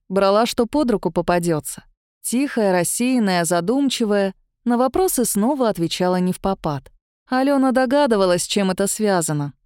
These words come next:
так что разговорить и не пыталась, только поглядывала сочувственно.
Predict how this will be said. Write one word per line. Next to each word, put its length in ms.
так 220
что 260
разговорить 640
и 60
не 120
пыталась, 680
только 400
поглядывала 720
сочувственно. 880